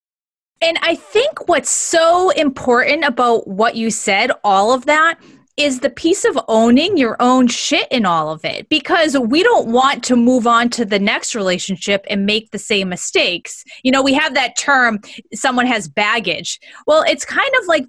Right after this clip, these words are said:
the baggage will carry on unless you unpack it and learn about what it is so that you can release it and recognize it. So that's, that's such important information. So my question for you is, you had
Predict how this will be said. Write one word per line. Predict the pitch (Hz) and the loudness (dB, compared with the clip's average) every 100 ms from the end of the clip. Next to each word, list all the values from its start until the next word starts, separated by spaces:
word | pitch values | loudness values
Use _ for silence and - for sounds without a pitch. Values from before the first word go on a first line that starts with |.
| - | -4
the | 233 | -2
baggage | 233 277 339 302 233 | -2 -2 0 -2 0
will | 220 | 0
carry | 220 254 247 233 202 | -2 -2 0 0 0
on | 220 262 254 185 196 | 2 4 2 2 -2
unless | - 214 220 226 - | -2 -2 -2 -4 -6
you | 196 - | -6 -4
unpack | 196 175 - 208 247 - | -4 -6 -6 -4 -4 -4
it | 160 156 - | -6 -6 -6
and | 196 180 | -6 -6
learn | 180 196 240 285 170 160 - | -4 0 2 2 0 -2 -6
about | - 185 185 190 | -2 -2 -2 -2
what | 202 185 | -2 -2
it | 170 | -6
is | 185 175 170 - | -6 -4 -6 -6
so | 220 | -4
that | 202 214 | -2 -2
you | 226 | -4
can | 240 285 240 | -4 -4 -2
release | 208 208 330 - | -2 0 -2 -2
it | 180 143 | -6 -4
and | 202 185 | -6 -4
recognize | 190 285 415 269 160 147 165 | -4 -2 -2 0 -2 -4 -6
it. | 180 - | -10 -6
So | 220 | -4
that's, | 208 294 - - - - - | -2 -4 -6 -20 -20 -20 -18
that's | 480 - - | -16 -14 -8
such | - 320 302 - | -2 -2 -2 -4
important | 269 240 - - 233 214 196 _ _ | -4 -4 -4 -4 -2 -4 -8 _ _
information. | 254 262 247 220 208 220 175 - - - - - - | -4 -2 -2 0 -2 -4 -6 -8 -14 -20 -20 -20 -16
So | - 320 277 | -2 0 2
my | 294 285 | 0 -2
question | - 349 - 415 - | -2 -2 -2 -6 -4
for | 302 | -4
you | 247 226 | -2 0
is, | 202 196 | 0 0
you | 214 247 | -4 -6
had | 226 247 240 | -4 -2 -2